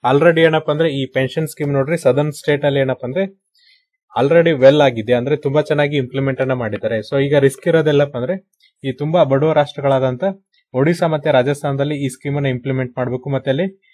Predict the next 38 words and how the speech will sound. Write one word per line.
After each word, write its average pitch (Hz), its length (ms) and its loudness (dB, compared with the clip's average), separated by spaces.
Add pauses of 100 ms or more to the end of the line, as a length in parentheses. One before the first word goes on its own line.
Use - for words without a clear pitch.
(300)
ನಿಯರ್ 170 300 4
ಯೂನಿವರ್ಸಲ್ 156 500 -2
ಪೆನ್ಷನ್ 135 320 -6
ಸ್ಕೀಮ್ 135 240 -8
ಅನ್ನ 127 120 -2
ಕೊಡ್ಬೇಕು. 127 420 -4
ಅವ್ರು 147 200 4
ಏನ್ 160 140 2
ಮಾಡ್ಬೇಕಂದ್ರೆ 147 500 -2
ಸದರ್ನ್ 160 340 0
ಸ್ಟೇಟ್ 160 280 0
ಯಾವ 131 140 4
ತರನಾಗಿ 143 320 -2
ಇಂಪ್ಲಿಮೆಂಟ್ 139 460 -4
ಮಾಡಿದೆ 120 280 -2 (440)
ಆ 127 80 4
ಎಕ್ಸಾಂಪಲ್ 147 440 2
ಅನ್ನ 147 140 0
ತಗೋಬೇಕಂತ 127 560 -4
ಅವ್ರು 165 220 -2
ಹೇಳ್ತಿದ್ದಾರೆ. 113 520 -4 (720)
So 165 100 -2
ನೋಡ್ರಿ, 175 240 0
ನ್ಯಾಷನಲ್ 156 360 2
ಸೋಷಿಯಲ್ 156 380 -4 (560)
ಈ 135 40 2
ಅಸಿಸ್ಟೆಂಟ್ 160 520 0
ಪ್ರೋಗ್ರಾಮ್ 143 380 2
ಏನಿದೆಯಲ್ಲ, 131 300 -2
ಇದೇನಪ್ಪ 143 440 0
ಅಂದ್ರೆ 147 160 -4
ಪ್ರತಿ 151 240 -8
ವರ್ಷಕ್ಕೆ 147 400 -6 (520)
ಒಂಬತ್ತು 143 320 -4
ಸಾವಿರದ 156 220 4
ಆರ್ನೂರ 143 340 4
ಐವತ್ತೆರಡು 139 460 0
ಕೋಟಿನ 135 360 -2